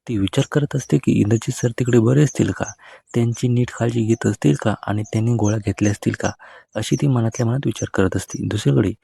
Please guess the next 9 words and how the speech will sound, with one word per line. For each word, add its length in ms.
मात्र 280
इंद्राला 420
सुद्धा 280
झोप 300
येत 160
नसते, 280
त्याला 140
सुद्धा 300
राणीची 340